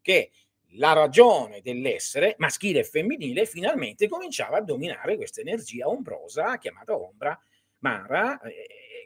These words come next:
che è la vita, che è il corpo lunare. Questa è la vera significanza cabalistica e reale della pratica che viene da-, data ai maestri di, di primo grado, per esempio, nell'Ammonia.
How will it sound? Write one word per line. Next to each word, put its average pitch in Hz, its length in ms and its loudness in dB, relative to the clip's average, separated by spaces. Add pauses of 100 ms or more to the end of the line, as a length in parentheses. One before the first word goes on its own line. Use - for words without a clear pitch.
che 143 140 -4
è - 20 -4
la 110 120 -8
vita, 107 260 -6
che - 80 -14
è 135 40 -6
il 123 60 -12
corpo 117 300 -8
lunare. 127 440 -6
Questa 135 320 -6
è 107 40 -4
la 98 80 -8
vera 95 180 -10
significanza 101 640 -14
cabalistica 98 640 -10
e 104 60 -16
reale 113 260 -12
della 123 160 -8
pratica - 320 -12
che - 160 -12
viene 95 160 -12
da-, 120 380 -8
data 113 380 -6
ai 127 260 -2
maestri 113 340 -10
di, 107 140 -12
di 135 120 -12
primo 110 280 -8
grado, - 340 -12
per - 120 -16
esempio, - 300 -20
nell'Ammonia. - 540 -12